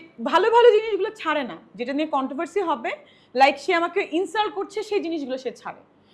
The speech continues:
তার সে যে আমার on, on অফ স্ক্রিনে চুমু খেয়েছিল সেটা সে কিন্তু ছাড়ে নাই, তার চ্যানেলে কিন্তু যায় নাই, চ্যানেল আইতে যায় নাই। কেন যায় নাই? তাহলে সে আমাকে চুমু কেন খাইলো?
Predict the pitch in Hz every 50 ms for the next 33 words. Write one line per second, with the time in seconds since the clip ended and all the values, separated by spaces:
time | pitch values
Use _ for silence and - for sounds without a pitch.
0 | _ _ _ - 240 247 247 - 349 254 359 339 339 349 339 - - 277 285 285
1 | 302 294 285 - 247 262 285 294 285 - _ _ _ - 254 269 262 349 339 -
2 | - - 330 330 330 - 330 339 370 339 - 370 330 330 - 381 381 392 330 -
3 | - - _ _ - - 339 339 339 311 - 320 254 302 285 330 - - - 277
4 | 262 262 262 208 180 190 - - 233 233 233 240 240 - 285 269 277 277 294 285
5 | 311 277 302 220 247 233 226 220 202 190 - 247 240 240 247 254 262 262 339 339
6 | 262 262 247 233 247 240 202 160 165 - _ _ _ _ _ 330 330 339 339 262
7 | 294 233 202 190 190 - 285 302 294 302 311 302 302 294 320 302 - 320 302 311
8 | 285 302 277 262 254 254 247 214 202 190